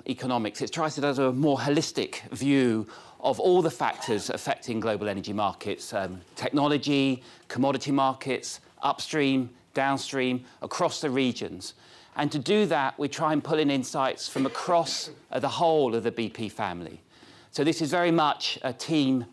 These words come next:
uh, B P effort. So thank you very much to everyone, um, involved. And if I may, I, just a particular thank you,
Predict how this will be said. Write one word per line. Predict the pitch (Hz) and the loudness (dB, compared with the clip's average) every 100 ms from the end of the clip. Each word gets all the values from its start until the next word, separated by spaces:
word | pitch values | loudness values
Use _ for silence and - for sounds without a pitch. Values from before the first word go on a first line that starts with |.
| - | -2
uh, | 123 | -2
B | 113 127 113 | 0 -2 -2
P | - 117 101 | -4 -6 -2
effort. | 120 - 104 | -4 -4 -8
So | - | -4
thank | 117 143 139 | -4 -2 -4
you | 120 | -4
very | 131 120 | -2 0
much | 117 - - - - - | 0 -2 -8 -16 -20 -12
to | - 135 | -4 -4
everyone, | 117 113 98 87 82 _ - | -2 -2 -2 -4 -10 _ -6
um, | 104 87 | -6 -6
involved. | - 92 92 85 87 - _ _ _ _ _ _ - | -10 -8 -6 -6 -8 -14 _ _ _ _ _ _ -8
And | 156 | -2
if | 165 | 2
I | 196 | 2
may, | 196 208 170 127 - - - - | 4 4 2 0 -4 -18 -14 -4
I, | 151 | -2
just | 190 | 0
a | 185 | -2
particular | 170 - 254 247 208 156 104 92 - - | -4 -2 -2 -2 -2 0 0 -2 -16 -10
thank | 143 110 - 110 | -6 -6 -6 -8
you, | 95 101 | -6 -8